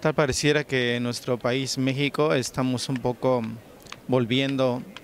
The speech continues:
siglos atrás, porque en medio del secularismo se está viviendo mucho el sincretismo, eh, y también el, el culto a lo esotérico, y,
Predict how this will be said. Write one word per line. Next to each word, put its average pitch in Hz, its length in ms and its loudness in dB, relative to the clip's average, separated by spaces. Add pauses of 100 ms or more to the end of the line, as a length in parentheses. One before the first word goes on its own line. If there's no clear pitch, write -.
(200)
siglos 135 500 0
atrás, 123 440 0 (520)
porque 127 720 0
en 131 100 -2
medio 147 240 4
del 131 140 2
secularismo 147 840 0
se - 160 -2
está 123 240 0
viviendo 127 500 2
mucho 123 560 2 (540)
el 110 120 -4
sincretismo, 135 1080 0 (160)
eh, 113 500 0 (580)
y - 60 -10
también 123 380 0
el, 120 160 0
el 120 260 -2
culto 131 760 2
a 117 200 0
lo 113 100 -2
esotérico, 135 840 0 (540)
y, 117 840 2